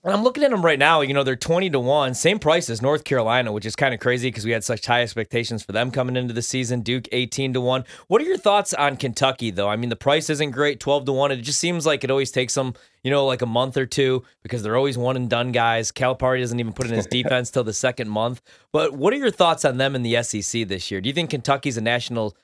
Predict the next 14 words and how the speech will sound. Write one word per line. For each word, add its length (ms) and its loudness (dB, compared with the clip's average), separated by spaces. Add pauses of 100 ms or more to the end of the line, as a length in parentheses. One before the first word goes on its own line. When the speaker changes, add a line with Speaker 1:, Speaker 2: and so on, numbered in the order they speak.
(120)
Speaker 1:
championship 520 -4
contender? 420 -2
I 40 0
mean, 140 -2
it 80 -6
seems 220 0
like 160 2
it, 80 -2
they 140 2
are 160 2
every 260 0
year. 260 2 (320)
But, 200 2
um, 400 0